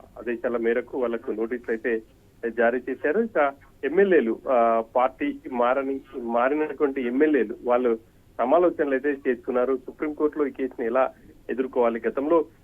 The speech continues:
ఆ, బీఆర్ఎస్, ఆ, లో కూడా కా-, కొంతమంది కాంగ్రెస్ ఎమ్మెల్యేలు జాయిన్ అయ్యారు.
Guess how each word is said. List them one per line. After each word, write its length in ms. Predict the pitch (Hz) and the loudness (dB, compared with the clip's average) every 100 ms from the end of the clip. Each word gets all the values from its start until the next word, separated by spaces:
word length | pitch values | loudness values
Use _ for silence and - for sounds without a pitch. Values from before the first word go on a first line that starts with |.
| - - | -12 -4
ఆ, 80 | 120 | -4
బీఆర్ఎస్, 720 | 110 135 139 147 - - 143 | 0 2 2 0 -6 -12 -2
ఆ, 20 | |
లో 280 | 127 131 139 | 0 0 -4
కూడా 180 | 135 156 | -2 -2
కా-, 200 | 139 117 | -2 -6
కొంతమంది 420 | 120 120 123 131 | -4 0 0 0
కాంగ్రెస్ 560 | 127 117 131 135 - | -2 0 0 -2 -2
ఎమ్మెల్యేలు 520 | 117 123 139 139 131 135 120 - | -4 0 2 2 0 -4 -6 2
జాయిన్ 180 | 117 | 4
అయ్యారు. 360 | 123 120 117 123 | 6 6 4 0